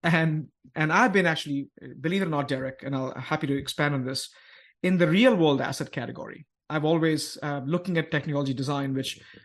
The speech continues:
allows us to verify, validate assets. So say, let's say, for example, Goldman Sachs decides to custody an asset with J P Morgan,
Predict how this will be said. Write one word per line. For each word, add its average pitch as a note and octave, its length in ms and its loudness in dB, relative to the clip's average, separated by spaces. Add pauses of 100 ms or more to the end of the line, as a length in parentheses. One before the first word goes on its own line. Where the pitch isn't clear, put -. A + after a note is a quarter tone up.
allows F3 360 6
us - 40 -10
to D3+ 100 0
verify, D3 420 2
validate C#3+ 440 -2
assets. C3 360 -8
So D3 60 -4
say, C#3+ 160 -2
let's D3 240 2
say, C#3 120 2
for C3 120 -2
example, C3+ 400 -4
Goldman C#3 320 0
Sachs C3 360 -6 (440)
decides D3 540 2
to C#3 200 0
custody C#3 420 0
an C3+ 80 -2
asset C3+ 360 -6
with B2+ 140 -4
J C3+ 120 -4
P B2+ 120 -8
Morgan, C3 440 -2